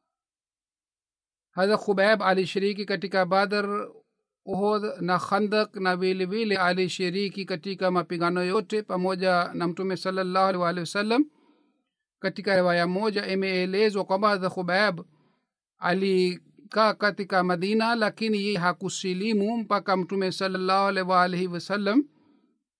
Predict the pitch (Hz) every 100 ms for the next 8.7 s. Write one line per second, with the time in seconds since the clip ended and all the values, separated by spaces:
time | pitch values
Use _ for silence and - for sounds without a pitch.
0 | _ 180 180 185 202 208 208 190 190 185
1 | 190 170 226 208 185 180 180 170 190 196
2 | 190 180 180 180 214 214 202 196 180 196
3 | 180 185 202 190 180 185 180 151 196 240
4 | 240 208 180 190 175 185 - 190 190 190
5 | 185 180 170 180 202 220 233 262 _ _
6 | _ _ _ - 185 190 190 190 208 196
7 | 196 196 240 208 190 202 196 180 170 185
8 | 165 - 180 185 233 208 311